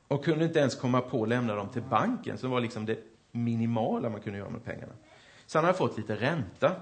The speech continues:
Han ville inte göra något med det han hade fått, så han grävde ner det helt enkelt.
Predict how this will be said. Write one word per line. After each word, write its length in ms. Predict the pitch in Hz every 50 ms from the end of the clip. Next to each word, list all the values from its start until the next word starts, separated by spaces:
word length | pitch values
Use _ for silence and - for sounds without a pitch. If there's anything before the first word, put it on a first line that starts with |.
| - - - - - - - - - - - - - - - - - -
Han 260 | - - 190 165 123 113
ville 320 | 175 254 269 240 131 131
inte 240 | 170 262 320 - 277
göra 260 | 269 208 143 120 110
något 520 | 127 120 98 80 - - - - - - - _ _ _ - _ - - - _ _ _
med 120 | - 185 185
det 80 | 175
han 160 | 139 131 127 131
hade 180 | 131 131 143
fått, 300 | 135 - 98 - - - -
så 140 | - - 247
han 240 | 254 180 107 104 101
grävde 340 | 101 95 107 110 107 147 208
ner 300 | 247 - - - - -
det 100 | 131 180
helt 240 | 240 285 277 - -
enkelt. 420 | - - - - - _ _ -